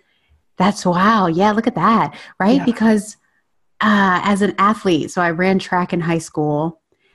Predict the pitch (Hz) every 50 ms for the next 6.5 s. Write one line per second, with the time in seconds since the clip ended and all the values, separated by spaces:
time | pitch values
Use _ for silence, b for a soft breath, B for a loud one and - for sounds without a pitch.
0 | _ _ _ - 180 180 175 170 170 156 - 170 175 160 180 180 180 170 - -
1 | - 190 180 175 170 165 160 - 165 170 175 170 160 151 143 - - - 180 165
2 | 180 175 165 175 151 151 - 156 156 - - - 190 208 - - - - 151 -
3 | _ _ _ _ _ _ _ _ _ _ _ _ _ _ _ _ - - 170 -
4 | - 175 156 - - 190 190 170 - - - - _ _ _ _ _ _ _ _
5 | _ - 175 - 180 156 175 185 165 175 160 - - 190 190 - - 185 180 165
6 | 151 - 180 185 185 175 175 175 185